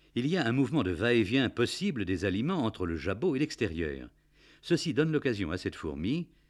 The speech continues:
de se libérer, le cas échéant, de particules indésirables.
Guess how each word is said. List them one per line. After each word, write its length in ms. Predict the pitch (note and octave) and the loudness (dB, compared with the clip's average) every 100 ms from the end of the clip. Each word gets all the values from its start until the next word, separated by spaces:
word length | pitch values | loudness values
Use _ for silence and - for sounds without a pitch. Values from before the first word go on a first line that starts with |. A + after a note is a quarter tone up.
| _ _ - | _ _ -4
de 80 | |
se 160 | G2+ - | -2 2
libérer, 480 | B2 F#3 D3 A#2 G2+ | 2 4 4 4 2
le 80 | D#2+ | 2
cas 160 | - | 0
échéant, 480 | F2 F2 E2 D#2 C3+ | 0 -2 -4 -4 -4
de 140 | C3+ | -4
particules 540 | C#3 B2+ - G2+ E3 C3 | -4 -4 -6 -6 -4 -2
indésirables. 680 | B2+ A#2 G#2 E2 C#2+ B1+ | -2 -2 -4 -4 -6 -10